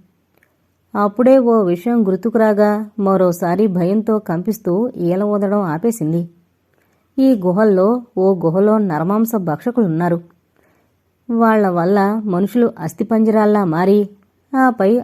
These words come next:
ఆలోచించలేక కళ్ళబడ్డ భీకర దృశ్యాన్ని మనసులోంచి తొలగించడానికి విశ్వ ప్రయత్నం చేస్తూ తల విదిలించుకుంది.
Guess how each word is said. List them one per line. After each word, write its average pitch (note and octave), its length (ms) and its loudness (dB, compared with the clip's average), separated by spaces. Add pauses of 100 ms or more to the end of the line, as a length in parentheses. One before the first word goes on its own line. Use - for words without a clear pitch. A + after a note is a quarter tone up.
ఆలోచించలేక G#3 960 0 (960)
కళ్ళబడ్డ A3+ 580 2
భీకర A3 420 2
దృశ్యాన్ని A3 520 0
మనసులోంచి G#3+ 600 -2
తొలగించడానికి A3+ 800 -2
విశ్వ F3+ 280 -4
ప్రయత్నం E3+ 500 -2
చేస్తూ G#3 360 -2
తల F#3 280 -6
విదిలించుకుంది. F3 720 -2